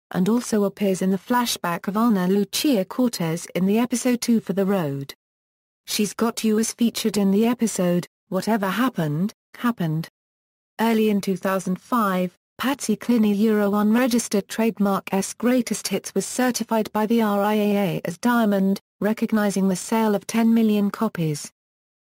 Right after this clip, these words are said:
The album was listed as longest charting title by a female artist in the two thousand five edition of the Guinness Book of World Records. For its fortieth anniversary reissue in two thousand seven,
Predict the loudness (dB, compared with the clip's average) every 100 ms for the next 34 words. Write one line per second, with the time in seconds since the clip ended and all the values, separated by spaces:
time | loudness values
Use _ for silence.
0 | _ _ 0 2 2 2 2 0 0 -2
1 | 0 -2 0 0 2 4 2 0 -2 0
2 | 0 0 0 0 -2 0 -2 0 -2 -2
3 | 0 2 4 2 0 -2 -2 -4 0 0
4 | 0 0 0 0 -2 -2 -2 0 -2 0
5 | -2 -2 -2 -2 -2 -4 0 2 2 0
6 | -4 -2 -2 -2 -2 -2 -4 -4 -2 -2
7 | -4 -10 -16 -18 _ _ _ _ _ _
8 | -4 0 0 0 0 0 0 0 2 0
9 | 2 0 -2 -2 -4 0 2 4 2 0
10 | 0 2 2 0 0 0 0 -2 -2 -2
11 | -2 -2 -4